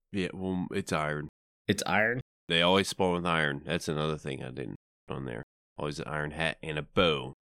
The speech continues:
Speaker 2: Still worthless.
Speaker 1: May or may not be enchanted.
Speaker 2: Yeah, so I like the fact that they can spawn with the lightning trap, but I also think they should be, like, native to a biome.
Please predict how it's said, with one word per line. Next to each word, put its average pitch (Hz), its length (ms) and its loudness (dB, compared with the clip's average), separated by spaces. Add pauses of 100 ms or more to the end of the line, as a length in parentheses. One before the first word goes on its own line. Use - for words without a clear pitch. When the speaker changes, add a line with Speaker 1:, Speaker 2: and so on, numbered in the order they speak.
(260)
Speaker 2:
Still 135 240 6
worthless. - 680 0 (260)
Speaker 1:
May 87 180 2
or 87 80 2
may 82 140 4
not 71 200 -2
be 78 140 -6
enchanted. - 420 -10 (420)
Speaker 2:
Yeah, 98 260 4
so 110 500 6 (280)
I 104 100 6
like 123 200 6
the 131 80 -6
fact 127 300 6
that 104 280 6
they 107 80 8
can 104 160 2
spawn 113 360 4
with 107 100 4
the 95 80 6
lightning 104 360 6
trap, 98 340 4 (340)
but 98 200 8
I 104 200 6
also 156 360 0
think 175 260 2
they 117 120 2
should 113 240 -2
be, 110 420 0
like, 95 300 2 (400)
native 117 580 6
to 127 200 4
a 95 60 6
biome. 69 680 2